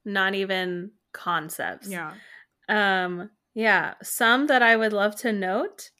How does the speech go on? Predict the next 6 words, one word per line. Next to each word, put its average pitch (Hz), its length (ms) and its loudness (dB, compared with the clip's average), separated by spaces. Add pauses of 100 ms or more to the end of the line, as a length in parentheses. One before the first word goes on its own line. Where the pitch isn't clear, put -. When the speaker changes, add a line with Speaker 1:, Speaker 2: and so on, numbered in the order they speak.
Speaker 2:
Uh-huh. 185 420 -12 (560)
Speaker 1:
Uh, 202 640 2 (340)
Live 220 340 2
Laugh 220 300 4
Podcast. 202 520 -4
Speaker 2:
<laughs> - 520 -6